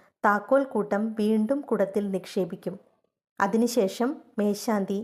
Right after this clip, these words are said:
നമസ്കാര മണ്ഡപത്തിൽ കയറി നമസ്കരിക്കും. ഈ സമയം പല മേശാന്തിമാരും കരയാറുണ്ടത്രേ. ഒരമ്മയ്ക്ക് മകനെ വിട്ടുപിരിയുന്ന വേദനയാണ്.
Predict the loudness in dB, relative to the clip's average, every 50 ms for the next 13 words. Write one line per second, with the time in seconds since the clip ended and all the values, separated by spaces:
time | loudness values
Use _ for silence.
0 | -6 -2 0 0 0 0 -2 -2 -2 0 2 2 4 4 2 0 2 0 0 0
1 | 0 0 0 -2 -4 -2 -2 -2 0 0 0 0 0 -2 -6 -6 -16 _ _ _
2 | _ -2 -2 0 0 -2 -2 -4 -6 -2 -2 -2 -2 -2 -4 -8 -12 -12 -12 -16
3 | _ _ _ _ _ _ -2 2 2 2 2 0 0 0 0 2 2 0 0 0
4 | -2 -6 -10 -2 0 2 2 4 4 4 4 4 4 2 0 0 0 0 0 0
5 | 0 0 0 2 0 0 -2 -4 -6 -6 -6 -4 -2 -2 0 2 2 2 2 2
6 | 2 2 0 0 -2 -4 -4 -4 -6 -6 -6 -6 -12 _ _ _ _ _ _ _
7 | _ -20 -20 _ _ _ _ _ _ 0 2 4 4 4 4 4 2 0 -2 0
8 | -2 -2 -2 0 0 2 2 2 4 2 2 2 2 2 0 -2 -2 -4 -2 -2
9 | 0 -2 0 0 0 0 0 0 0 2 0 2 2 2 2 2 2 0 -2 -4
10 | -8